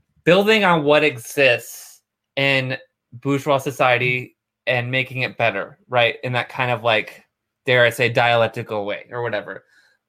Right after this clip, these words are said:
And so I, I get that, and I get how that's, like, a, an approved. I personally don't take him as much of an issue with him shitting on the bureaucratic, you know, constitutionalist law regime or whatever the fuck he wants to call it, even though it sounds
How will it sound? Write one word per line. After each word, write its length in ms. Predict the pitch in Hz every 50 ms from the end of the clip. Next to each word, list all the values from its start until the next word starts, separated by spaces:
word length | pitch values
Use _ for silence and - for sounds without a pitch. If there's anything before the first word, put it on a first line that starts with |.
| _ _ _
And 480 | 135 139 143 143 139 139 139 139 135 127
so 600 | - - 160 143 139 131 131 127 127 120 - - _ _ _ _ _ _ _
I, 180 | - 139 143 -
I 180 | 135 143 147 147 135 - -
get 260 | 151 151 151 117 117
that, 280 | 143 127 113 104 92 -
and 100 | 139 131
I 60 | 131
get 240 | 127 - 135 139 -
how 160 | - 139 135
that's, 380 | 127 127 123 120 120 - - -
like, 220 | 127 - - - -
a, 180 | 123 120 -
an 100 | - 123
approved. 460 | 123 120 - _ 143 131 123 120 120 _ _
I 60 | -
personally 400 | - - 190 170 170 - 165 147
don't 240 | 135 143 135 139 -
take 220 | - - 147 135 -
him 180 | 139 131 131 -
as 200 | 131 127 120 117
much 220 | 123 127 123 -
of 80 | 123 117
an 100 | 127 123 -
issue 340 | - 147 143 - - 143 135
with 160 | 127 131 127
him 320 | - 123 117 117 113 113 117 _ _ _ _ _ _ _ _ _ _ _ _ _ -
shitting 600 | - - - - 156 147 151 151 151 147 143 -
on 520 | 123 131 135 135 127 123 117 113 117 127 135 - _ _ _ _
the 600 | 131 131 131 127 127 123 123 123 123 - - _ _ _ _ _ _ _ _ 131
bureaucratic, 880 | 120 139 147 147 135 120 - 151 147 135 131 131 131 - - - - _
you 100 | - 131
know, 120 | 120 123
constitutionalist 760 | 117 - 143 139 127 120 - 143 131 120 - 139 123 120 -
law 260 | 131 117 123 123 123
regime 380 | 117 127 120 113 131 139 135 127
or 80 | 123 123
whatever 200 | 131 131 131 127
the 60 | 120
fuck 160 | - 143 131
he 80 | - 135
wants 160 | 127 123 -
to 60 | 135
call 260 | - - 135 131 127 123
it, 80 | 123 -
even 240 | 143 143 151 151 147
though 180 | 147 143 143
it 120 | 131 123 -
sounds 360 | - - 143 139 135 131 127